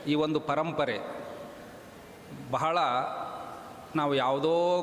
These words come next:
ಗತಕಾಲದ ವೇದ ಕಾಲದಲ್ಲಿ ವಾಸ ಮಾಡ್ತಾ ಇದ್ದೇವೇನೋ ಅನ್ನುವ ರೀತಿಯ ವಾತಾವರಣ ಇಲ್ಲಿ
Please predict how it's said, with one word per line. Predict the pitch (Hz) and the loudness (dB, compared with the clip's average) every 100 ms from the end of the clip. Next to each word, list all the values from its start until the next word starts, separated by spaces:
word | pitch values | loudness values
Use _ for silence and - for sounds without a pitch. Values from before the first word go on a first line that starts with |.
| 175 | 2
ಗತಕಾಲದ | 147 143 160 156 151 151 151 139 117 117 | 0 2 2 2 4 4 4 4 2 2
ವೇದ | 139 156 160 | 4 4 4
ಕಾಲದಲ್ಲಿ | 156 147 151 147 143 147 | 2 2 2 2 2 2
ವಾಸ | 135 131 143 | 4 2 2
ಮಾಡ್ತಾ | 139 139 131 139 | 2 0 2 0
ಇದ್ದೇವೇನೋ | 135 123 139 139 135 131 131 135 139 | 0 2 2 4 4 4 2 4 2
ಅನ್ನುವ | 131 143 151 147 | 2 4 4 4
ರೀತಿಯ | 143 143 156 | 2 2 4
ವಾತಾವರಣ | 131 127 135 143 139 135 | 4 4 2 2 2 2
ಇಲ್ಲಿ | 139 127 139 127 107 | 2 2 2 2 0